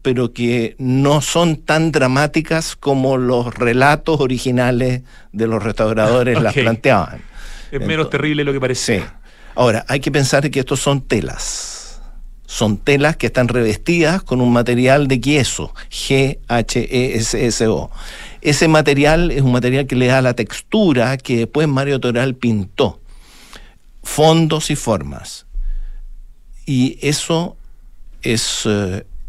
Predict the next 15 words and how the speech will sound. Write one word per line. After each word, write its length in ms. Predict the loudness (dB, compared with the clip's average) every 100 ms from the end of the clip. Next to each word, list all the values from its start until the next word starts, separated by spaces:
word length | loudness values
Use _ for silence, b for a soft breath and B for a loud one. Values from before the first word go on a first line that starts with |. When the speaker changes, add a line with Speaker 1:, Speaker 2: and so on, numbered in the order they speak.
| -12 -14 -10 -2
Speaker 1:
es 160 | 0
un 160 | 2 0
peso 500 | 4 4 4 2 4
adicional 840 | 4 2 0 2 4 4 4 2
a 100 | 2
una 300 | 2 4 2
tela 500 | 2 2 4 2 0 b b b b
que 140 | -4 -2
tiene 380 | 0 0 2 2
un 340 | 2 2 0 -6
formato 680 | -4 0 2 2 2 0 0
bastante 460 | -2 -2 -4 -2
grande. 440 | -2 0 -2 -4 -8
O 100 | -6
sea, 400 | -4 -2 -2